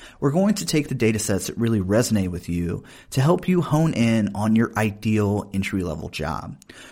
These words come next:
We're going to build a Tableau Public portfolio around that area of expertise. We're going to razor focus your resume and LinkedIn. And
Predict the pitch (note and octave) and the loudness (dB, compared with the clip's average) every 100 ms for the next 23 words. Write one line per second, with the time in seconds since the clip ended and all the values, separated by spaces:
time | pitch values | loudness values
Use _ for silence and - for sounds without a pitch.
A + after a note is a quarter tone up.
0 | - B2 B2+ A#2+ A2 A2 A2 G#2+ G2+ G2+ | -8 0 4 4 2 2 4 4 4 0
1 | G2 - - F#2+ F#2+ F#2 - - G#2+ - | -4 -14 -8 -4 -2 -4 -4 -2 2 2
2 | - F3+ F#3+ - - G#3+ - G#2+ G#2 G2 | 2 2 2 0 0 -2 0 0 2 0
3 | F#2 F#2+ - G#2+ G2+ G#2 G#2+ G2 F2 F#2 | -2 -4 -2 -2 0 2 2 2 0 -4
4 | F2 F2 E2+ - - - E3+ E3 - - | -4 -4 -6 -8 -12 -2 2 2 -2 -8
5 | - - - - A2+ A#2 G#2+ G2 G2 F#2+ | -12 -20 -12 -4 2 4 4 2 2 4
6 | A2+ C#3 C#3 - A#2 G#2+ G2+ G2 F#2 G#2+ | 4 4 2 0 -2 -2 -4 -4 0 2
7 | A#2+ A#2+ A2+ G#2+ G2+ G2 F#2 F#2+ - G2+ | 2 2 2 2 -2 -2 -4 -4 -2 0
8 | F#2+ F#2 F#2 | 0 -2 -6